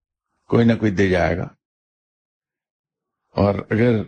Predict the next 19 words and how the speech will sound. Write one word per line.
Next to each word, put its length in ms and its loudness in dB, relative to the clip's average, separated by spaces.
انسان 520 0
پھر 160 -2
بھی 200 2
اللہ 240 2
کو 160 -4
پکارتا 520 -4
رہا 260 -6
اسی 280 -6
آیت 340 0
کے 140 -2
ذریعے، 400 -4
تو 80 2
اگلی 540 2
منزل 400 2
یہ 140 2
آئے 200 0
گی 220 -6
کہ 160 0
ضرورت 580 2